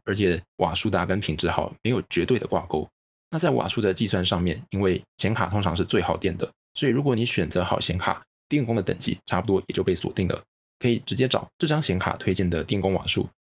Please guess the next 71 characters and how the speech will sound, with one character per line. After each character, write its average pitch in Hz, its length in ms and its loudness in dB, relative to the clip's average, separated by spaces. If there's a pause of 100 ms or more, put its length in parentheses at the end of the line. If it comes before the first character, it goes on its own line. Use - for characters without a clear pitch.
(100)
这 185 80 0
个 156 80 4
建 160 200 0
议 147 80 2
的 110 120 2
瓦 76 120 0
数 101 200 0
它 92 120 -2
都 107 140 4
已 - 20 2
经 98 140 0
估 - 160 -4
好 82 160 0
了 - 140 0
你 90 120 0
可 - 140 -2
能 85 140 -2
会 107 100 0
用 101 160 2
到 98 160 0
的 80 220 0
零 82 160 -2
件 117 180 0
需 113 140 2
求， - 240 0 (280)
基 160 100 2
本 101 140 2
上 - 260 0
照 110 140 4
着 98 100 0
买 80 120 0
就 - 120 -2
可 - 200 -2
以 82 80 2
了。 - 180 -2 (320)
或 104 80 2
是 101 100 2
你 92 80 2
可 90 140 0
以 92 40 4
透 95 220 0
过 92 180 4
一 92 60 -4
些 92 140 0
网 92 120 0
络 110 120 0
上 110 120 2
的 95 60 0
工 117 220 0
具 127 200 0 (120)
来 - 100 -6
计 - 180 -2
算， - 240 0 (420)
当 160 140 0
然， 117 140 4
如 107 140 2
果 101 160 2
你 87 120 2
很 90 180 0
明 87 160 2
确 - 200 2
自 - 120 -6
己 - 140 -2
未 101 140 2
来 82 140 0
有 76 200 -2
升 107 180 0
级 85 140 0
的 87 80 2
打 - 160 -4
算， 90 260 0